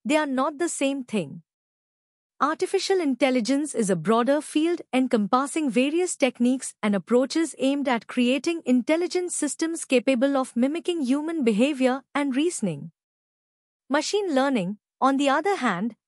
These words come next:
is a specific subset of A I focused on enabling computers to learn from data without being explicitly programmed.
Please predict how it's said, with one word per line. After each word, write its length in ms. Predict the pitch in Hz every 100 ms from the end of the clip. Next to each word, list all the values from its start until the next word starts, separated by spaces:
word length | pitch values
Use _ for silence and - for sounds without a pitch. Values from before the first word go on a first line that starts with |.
| _
is 140 | 302 277
a 60 |
specific 580 | 277 - 339 - 381 392
subset 500 | - 262 - 277 277
of 180 | 262 - -
A 160 | 294
I 200 | 311 359
focused 540 | - 262 269 302 - 247
on 200 | 226 220
enabling 500 | 226 269 269 320 269
computers 720 | 233 196 277 302 294 294 -
to 140 | 220
learn 340 | 190 220 254 277
from 260 | 247 202
data 400 | 185 226 262 269
without 560 | 262 214 214 269 339 233
being 220 | 277 285 233
explicitly 760 | - - 311 311 320 302 311
programmed. 680 | - 202 170 185 147 139